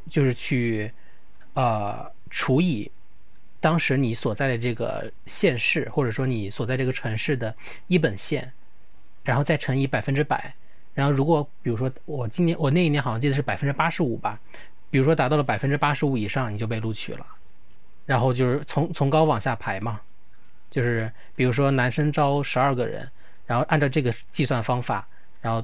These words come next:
达到百分之八十五以上的，然后排到第，第十，十个人，或者排到第多少个人，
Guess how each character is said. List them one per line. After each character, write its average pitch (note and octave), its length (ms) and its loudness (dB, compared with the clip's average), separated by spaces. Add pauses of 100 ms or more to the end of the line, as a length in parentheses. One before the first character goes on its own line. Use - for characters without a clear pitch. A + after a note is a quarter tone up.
达 A#2 120 4
到 B2 120 2
百 A#2 120 0
分 B2 140 -2
之 B2 80 0
八 A#2+ 160 0
十 C3 100 -2
五 A#2+ 140 2
以 G2 80 -2
上 A2+ 260 -2
的， G#2 160 -6
然 G#2+ 100 -2
后 A2 60 0
排 A2+ 200 -2
到 A2+ 120 -2
第， G#2+ 400 -4 (460)
第 B2 100 -2
十， - 240 -2
十 - 220 -2
个 A#2+ 160 0
人， G#2+ 220 -2
或 A#2 160 0
者 G#2+ 80 0
排 - 160 -6
到 A2 100 -4
第 G#2+ 420 -4
多 A#2+ 120 -2
少 G#2 100 0
个 A2 140 -4
人， A#2+ 200 -6